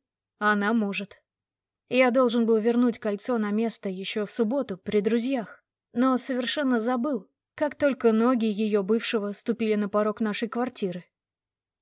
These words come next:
«Утро доброе, мистер Дэвис», провозглашаю я, шагая в сторону своей девушки, которая подняла глаза и удивлённо вскинула брови. «Что на этот раз?»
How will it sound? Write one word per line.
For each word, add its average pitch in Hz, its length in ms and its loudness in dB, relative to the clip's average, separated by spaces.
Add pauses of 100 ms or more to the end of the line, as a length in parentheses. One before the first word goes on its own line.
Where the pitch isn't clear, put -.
(340)
«Утро 302 400 0
доброе, 285 420 4
мистер 220 380 0
Дэвис», 208 420 2 (580)
провозглашаю 226 840 2
я, 233 220 0
шагая 196 420 -4
в 185 60 -12
сторону 196 400 -4
своей 202 340 -2
девушки, 202 480 -4 (300)
которая 208 380 0
подняла 226 420 2
глаза 220 380 0
и 220 60 0
удивлённо 214 520 0
вскинула 240 460 -2
брови. 190 400 -4 (880)
«Что - 380 0
на 220 200 2
этот 240 340 0
раз?» 262 340 -4